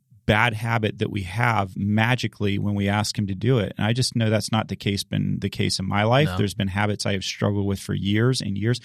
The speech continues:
Speaker 2: Sure.
Speaker 1: And I knew I was turning those over to God every day. "Dear
Speaker 2: Yeah.
Speaker 1: Lord, please take this away. I don't wanna do that. I,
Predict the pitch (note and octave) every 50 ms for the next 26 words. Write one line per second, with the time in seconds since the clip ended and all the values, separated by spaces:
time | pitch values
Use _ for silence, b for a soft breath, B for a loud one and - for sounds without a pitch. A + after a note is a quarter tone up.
0 | B B B B B G#2+ C#3 D3 E3 E3+ E3 F#3 A#3+ B3+ D#3 A2 G#2+ - - -
1 | B2 A2 G#2 G2+ G2+ G2+ - G#2+ G#2 G#2+ F#2+ G2 F#2+ A2 - - - - A2 G2+
2 | G2+ G#2 F#2 F#2 F#2+ G2 - - - A2 A2+ A#2 C#3 C#3 D3 F3+ G3+ C3 - G2+
3 | G2+ - F#2 A2 C3 C3 D3+ F3 C3 G2+ - C3 B2 - - C#3 B2 - C3 -
4 | C3+ - A2+ - F#2+ G#2 A2 A2+ G#2+ A#2 B2 A#2+ A2 D#3+ G#3 - - - - F#2+
5 | G2